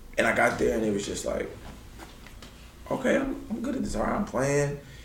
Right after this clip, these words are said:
You know, guys are tired. He's running us. I'm, we did all the running at Rice. I was in shape." Uh, we played a blue and white game on campus.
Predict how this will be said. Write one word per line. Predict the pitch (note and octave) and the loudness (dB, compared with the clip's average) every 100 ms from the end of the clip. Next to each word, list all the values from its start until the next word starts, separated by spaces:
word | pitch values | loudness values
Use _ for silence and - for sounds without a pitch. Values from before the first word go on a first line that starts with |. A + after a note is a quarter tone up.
| - | -12
You | - | -6
know, | G2+ | -4
guys | F#2+ B2 B2+ | 0 0 0
are | - | 0
tired. | - A#2+ C3 B2 | 2 6 6 6
He's | B2+ A2 | 2 2
running | B2+ C3 B2 | 2 4 4
us. | B2 - | 2 2
I'm, | A#2 - - - - - | 2 0 -4 -10 -14 -8
we | - | -2
did | B2+ | 2
all | C3 B2+ | 6 6
the | |
running | A#2 C3 B2 | 4 2 2
at | A#2 | 2
Rice. | G#2+ A#2+ B2+ | 6 6 6
I | A2 | 4
was | G#2+ G#2 | 2 0
in | B2 | 0
shape." | - A2 A#2+ B2 - - - - - - - - - - | 2 4 6 4 2 -8 -16 -18 -18 -18 -18 -18 -14 -6
Uh, | G#2 | -2
we | G#2+ | -2
played | A#2+ B2 | 2 4
a | G#2+ | 4
blue | - C#3+ | 4 4
and | C3+ | 6
white | C3 A2 | 6 6
game | A2 G#2+ G#2 | 4 2 2
on | F#2+ | 0
campus. | - G2+ - E2+ - | -2 -2 -2 -6 -8